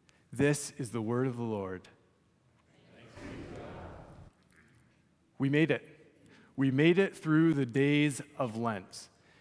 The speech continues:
If you were here at Christmas, I was also asked to speak at Christmas, and again, it was a "we made it" through the longing of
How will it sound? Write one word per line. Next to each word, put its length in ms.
If 140
you 100
were 100
here 280
at 380
Christmas, 760
I 180
was 140
also 300
asked 300
to 60
speak 300
at 160
Christmas, 460
and 140
again, 300
it 100
was 240
a 120
"we 180
made 260
it" 220
through 180
the 160
longing 600
of 200